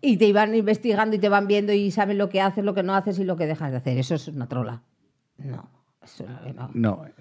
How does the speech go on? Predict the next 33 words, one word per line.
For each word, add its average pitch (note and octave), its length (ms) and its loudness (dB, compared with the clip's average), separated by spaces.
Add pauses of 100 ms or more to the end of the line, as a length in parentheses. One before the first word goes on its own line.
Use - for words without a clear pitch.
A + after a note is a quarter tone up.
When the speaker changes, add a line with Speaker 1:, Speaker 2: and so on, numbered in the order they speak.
(140)
Speaker 2:
no, G#2 220 0
Speaker 1:
No, - 0 -
Speaker 2:
no. F3 140 4
Speaker 1:
ni C#3+ 200 0
te D#3 100 0
aducen B3+ 420 2
ni A3+ 100 0
nada. D3+ 240 2
Speaker 2:
¿Y G#2 520 2
Speaker 1:
Ni D3 180 -4
te - 120 -2
Speaker 2:
el G2+ 80 4
incidente G#2+ 520 0
Roswell? B2+ 420 -6 (1000)
Speaker 1:
No C3+ 120 -6
sé B2+ 100 -8
lo A#2+ 80 -6
que B2 80 -4
es B2 80 -6
eso. B2 200 -10 (520)
Explícamelo, E3+ 520 0
porque D#3+ 180 -4
igual D#3+ 160 2
lo F#3 80 4
sé, G3+ 200 2
pero E3+ 200 -2
no D#3+ 100 -2
sé E3 100 -4
con D3+ 140 -4
esas C#3+ 160 0
Speaker 2:
Igual, A2 180 4
Speaker 1:
palabras, A#2 260 0
Speaker 2:
claro, G#2+ 220 2